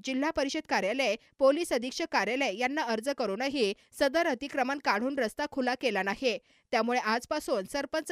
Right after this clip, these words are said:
पवार यांच्यासह ग्रामपंचायत पदाधिकारी, ग्रामस्थ जिल्हा परिषदेसमोर बेमुदत उपोषणासाठी बसले आहेत. दुपारी उशिरापर्यंत या उपोषणावर तोडगा निघालेला नव्हता. प्रतिनिधी अझर सय्यद, नगर न्यूज ट्वेंटी फोर,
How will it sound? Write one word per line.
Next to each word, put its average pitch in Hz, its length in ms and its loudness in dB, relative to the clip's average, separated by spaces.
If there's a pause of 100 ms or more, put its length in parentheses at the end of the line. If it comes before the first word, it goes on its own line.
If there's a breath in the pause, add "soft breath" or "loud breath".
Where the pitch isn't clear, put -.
(100)
पवार 240 240 0
यांच्यासह 240 680 0 (280)
ग्रामपंचायत 311 680 2
पदाधिकारी, 226 600 0
ग्रामस्थ 220 560 -2 (340)
जिल्हा 294 280 4
परिषदेसमोर 247 840 0
बेमुदत 285 560 0
उपोषणासाठी 262 720 -2
बसले 226 280 -2
आहेत. 202 340 2 (300)
दुपारी 330 340 0
उशिरापर्यंत 277 640 0
या 233 240 0
उपोषणावर 247 840 -2
तोडगा 247 300 0
निघालेला 226 520 -2
नव्हता. 202 360 0 (600)
प्रतिनिधी 339 440 2
अझर 240 340 4
सय्यद, 208 420 0
नगर 262 280 0
न्यूज 320 200 -4
ट्वेंटी 220 260 -2
फोर, 247 220 -2